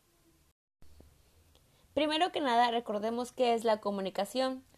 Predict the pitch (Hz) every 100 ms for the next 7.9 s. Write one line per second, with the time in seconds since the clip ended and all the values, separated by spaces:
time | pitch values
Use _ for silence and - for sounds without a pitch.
0 | - 240 233 233 233 208 208 226 - 233
1 | 269 240 208 180 185 196 220 214 185 175
2 | 165 170 175 214 220 180 180 175 165 202
3 | 254 - 180 190 233 - 262 240 220 226
4 | - - _ - - 233 262 277 - 233
5 | 233 233 202 185 214 220 233 214 208 180
6 | 180 - 208 196 160 156 165 202 208 156
7 | - 151 151 151 151 156 - 254